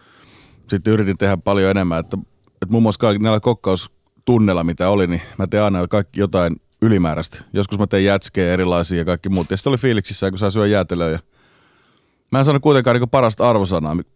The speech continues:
mikä pikkusen niinku kismitti, kun mä olin kuitenkin tehnyt paljon duunia se eteen. Sitten mä kysyin mun opettajalta, että miksi, miksi mä en saanut tota, silloin oli ykkösestä vitoseen. Miksi mä en saanut vitosta?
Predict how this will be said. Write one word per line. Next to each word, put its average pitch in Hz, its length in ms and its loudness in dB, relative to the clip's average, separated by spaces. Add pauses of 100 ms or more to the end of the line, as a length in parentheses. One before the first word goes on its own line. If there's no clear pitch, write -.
mikä 107 180 -2
pikkusen 104 320 -2
niinku 90 200 0
kismitti, 95 400 0
kun 76 80 -8
mä 92 60 0
olin 110 100 2
kuitenkin 151 220 -2
tehnyt 143 220 2
paljon 135 220 2
duunia 95 320 2
se 92 140 0
eteen. 82 200 -2
Sitten 98 100 -2
mä 113 80 -2
kysyin 127 280 2
mun 101 80 4
opettajalta, 90 460 0
että 101 120 -6
miksi, - 340 -2
miksi 139 220 0
mä 120 60 2
en 117 80 2
saanut 117 260 2
tota, 87 360 -2 (540)
silloin 104 180 0
oli 104 100 2
ykkösestä 95 320 -6
vitoseen. 82 420 -4
Miksi 131 160 -4
mä 117 40 0
en 113 40 0
saanut 120 180 2
vitosta? 101 420 -2